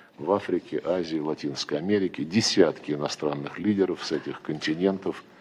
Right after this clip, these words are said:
лично поздравили президента России с переизбранием. Ещё один вопрос, который я хотел бы сегодня обсудить, это мы его уже начали рассматривать и сегодня продолжим, я надеюсь,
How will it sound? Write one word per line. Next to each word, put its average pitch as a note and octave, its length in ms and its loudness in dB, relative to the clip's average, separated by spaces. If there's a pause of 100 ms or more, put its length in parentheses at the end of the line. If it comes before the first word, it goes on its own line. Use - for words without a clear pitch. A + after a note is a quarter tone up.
(340)
лично E2+ 480 4
поздравили D#2 720 2 (540)
президента D#2 640 0
России D#2 480 -4 (160)
с - 140 -2
переизбранием. E2+ 800 -2 (1400)
Ещё - 260 6
один G2+ 140 4
вопрос, F#2 340 4
который E2 380 0
я D#2 40 0
хотел E2+ 300 0
бы D2+ 160 -4
сегодня D2+ 500 0
обсудить, F#2 640 0
это E2 480 0 (480)
мы F#2+ 140 6
его E2 180 8
уже D2+ 220 0
начали G2 480 4 (420)
рассматривать E2 840 2
и D#2 80 2
сегодня D2+ 400 -2
продолжим, G2 600 2
я F2 80 -2
надеюсь, F2 580 0